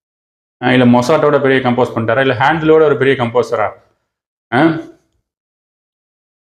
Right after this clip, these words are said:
ஆ, அப்படின்னா அந்த பாட்டை வச்சுக்கிட்டு இவங்கள்ட்ட, பாட்டு பாடுறதுனால இவங்கள்ட்ட கடவுள் இருக்காருன்னு சொல்றதெல்லாம் வந்து ஒரு புத்தியீனமான ஒரு செயல். பாட்டு பாடுகிறவர்கள், அழகாக கம்போஸ் பண்ணவர்கள்,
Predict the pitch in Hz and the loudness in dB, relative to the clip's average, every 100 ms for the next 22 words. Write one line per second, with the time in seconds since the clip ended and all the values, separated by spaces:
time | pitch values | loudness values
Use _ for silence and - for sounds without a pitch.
0 | _ _ _ 110 135 123 160 175 160 - | _ _ _ 0 0 2 2 2 2 2
1 | 135 165 165 180 165 156 160 160 165 160 | 2 2 2 0 0 0 -2 0 0 2
2 | 156 156 147 139 123 131 147 - 151 160 | 2 0 0 -2 0 0 2 0 0 0
3 | 160 165 165 165 156 131 135 151 143 143 | 2 2 2 2 0 0 0 2 2 2
4 | 151 151 143 135 139 147 151 143 123 123 | 0 0 -2 -2 0 0 0 0 0 -4
5 | - 165 156 151 156 151 117 123 120 101 | 0 0 0 0 2 0 0 0 -2 -2
6 | - _ _ _ _ _ _ _ _ _ | -10 _ _ _ _ _ _ _ _ _
7 | _ 277 240 - _ _ 113 143 151 139 | _ -20 -20 -20 _ _ 0 0 0 0
8 | 143 147 151 135 139 139 143 131 131 135 | 2 2 2 2 2 0 0 -2 -2 -4
9 | 135 131 131 156 | -2 0 0 0